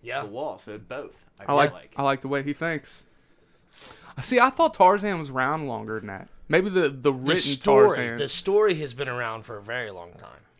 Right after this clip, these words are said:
Speaker 3: Yeah.
Speaker 2: Well, not that long, because it was set in the time period where the European colonization of Africa, so it hasn't been that old. Maybe
Speaker 3: Wh-,
Speaker 2: a hundred years.
Speaker 3: when was that?
Speaker 2: Been during the eighteen hundreds.
Speaker 3: Oh,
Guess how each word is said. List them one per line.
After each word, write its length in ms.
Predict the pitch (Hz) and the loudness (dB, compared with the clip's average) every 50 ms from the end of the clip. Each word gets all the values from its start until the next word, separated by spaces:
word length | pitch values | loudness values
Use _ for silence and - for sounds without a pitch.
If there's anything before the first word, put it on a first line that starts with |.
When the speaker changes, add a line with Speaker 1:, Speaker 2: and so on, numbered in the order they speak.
| _ - | _ -12
Speaker 3:
Yeah. 160 | 123 139 170 _ _ _ _ _ _ 127 | -12 -12 -12 _ _ _ _ _ _ -14
Speaker 2:
Well, 320 | 123 127 117 110 113 110 110 _ 85 98 | -12 -10 -10 -10 -12 -14 _ _ _ -18
not 200 | 110 104 101 - | -16 -16 -16 -14
that 240 | 95 98 98 80 | -16 -16 -14 -16
long, 280 | 87 90 85 87 95 98 101 | -18 -20 -20 -20 -20 -20 -20
because 260 | 98 90 107 98 92 | -20 _ -20 -20 -20
it 60 | 101 | -20
was 120 | 87 90 - | -20 -20 -20
set 360 | - - - 101 101 - _ _ _ _ _ _ _ _ _ _ _ _ _ _ _ _ _ _ _ _ _ _ _ _ _ | -20 -18 -14 -14 -14 -14 _ _ _ _ _ _ _ _ _ _ _ _ _ _ _ _ _ _ _ _ _ _ _ _ _
in 260 | 101 98 92 92 92 82 87 87 76 87 _ _ _ | -20 -20 -20 -20 -20 -20 -20 -20 _ _ _ _ _
the 120 | _ 92 71 58 52 50 _ _ _ _ _ _ _ _ _ _ _ _ _ _ _ _ _ | _ -20 -20 -20 -20 _ _ _ _ _ _ _ _ _ _ _ _ _ _ _ _ _ _
time 200 | - 113 101 98 | -18 -18 -18 -18
period 400 | 92 90 104 98 95 92 92 90 | -18 -18 -18 -18 -18 -20 -20 -20
where 460 | 95 92 90 87 87 87 87 87 85 85 _ _ _ _ _ _ | -20 -20 -18 -18 -18 -20 -20 -20 -20 -20 _ _ _ _ _ _
the 300 | - 90 85 85 90 90 87 85 _ 92 | -20 -20 -20 -20 -20 -20 -20 _ _ _
European 680 | 95 98 98 95 _ 104 98 92 90 90 87 87 85 87 _ _ | -20 -20 -20 -20 _ -20 -20 -20 -20 -20 -20 -20 -20 _ _ _
colonization 680 | 101 95 90 87 87 90 87 90 90 98 - _ 92 90 | -20 -20 -20 -20 -20 -20 -20 -20 -20 -20 -20 _ -20 -20
of 40 | _ 85 | _ _
Africa, 460 | 90 101 104 _ _ _ _ 87 95 92 _ | -20 -20 -20 _ _ _ _ -20 -20 -20 _
so 60 | 85 85 | -20 -20
it 60 | 92 | -20
hasn't 160 | 101 95 90 | -20 -20 -20
been 180 | 95 87 85 85 87 | -20 -20 -20 -20 _
that 240 | 87 87 92 101 - _ | -20 -18 -18 -18 -20 _
old. 260 | - - 60 69 87 95 _ _ 101 | -20 -20 _ _ -20 _ _ _ -20
Maybe 120 | 95 - | -14 -8
Speaker 3:
Wh-, 20 | 143 | -4
Speaker 2:
a 220 | 151 160 156 - | -4 -4 -4 -6
hundred 200 | - - - - | -10 -14 -18 -18
years. 140 | - - 151 | -12 -6 -4
Speaker 3:
when 160 | 160 160 151 | -2 -2 0
was 200 | 147 147 156 147 | -2 -2 -4 -4
that? 160 | 170 - - - _ _ _ _ _ _ _ _ _ _ _ _ _ | -8 -12 -12 -18 _ _ _ _ _ _ _ _ _ _ _ _ _
Speaker 2:
Been 80 | 101 90 | -20 -20
during 180 | 98 87 87 82 | -20 -20 -20 -20
the 40 | 82 | -20
eighteen 220 | 85 _ _ 82 _ | -20 _ _ -20 _
hundreds. 340 | _ 80 82 87 _ _ _ _ _ _ | _ _ _ -20 _ _ _ _ _ _
Speaker 3:
Oh, 200 | 170 185 160 | -10 -10 -10